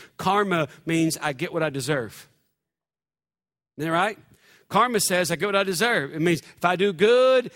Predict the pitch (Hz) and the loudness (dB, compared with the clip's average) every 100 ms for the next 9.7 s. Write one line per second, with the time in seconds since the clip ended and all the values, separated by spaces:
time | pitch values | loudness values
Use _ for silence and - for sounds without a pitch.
0 | - 180 180 190 214 - _ _ _ _ | -8 -6 0 2 0 -2 _ _ _ _
1 | _ _ _ _ _ _ _ _ _ 240 | _ _ _ _ _ _ _ _ _ -2
2 | 190 - 202 262 247 123 - _ _ _ | -2 -6 -4 0 0 -2 -12 _ _ _
3 | _ _ _ _ _ _ _ _ _ 240 | _ _ _ _ _ _ _ _ _ -4
4 | 247 247 220 220 226 214 247 226 233 - | 2 2 2 -2 -4 -4 -4 -2 -2 0
5 | 240 240 190 220 233 220 240 196 226 185 | 0 2 0 0 0 0 0 2 0 0
6 | 156 - _ _ _ 160 147 127 - _ | -6 -8 _ _ _ -8 -8 -10 -18 _
7 | _ _ _ _ _ _ _ - - 831 | _ _ _ _ _ _ _ -20 -20 -20
8 | 807 - - - _ _ _ _ _ _ | -20 -20 -20 -20 _ _ _ _ _ _
9 | 175 147 139 160 170 139 101 | -10 -10 -4 -2 0 -2 -8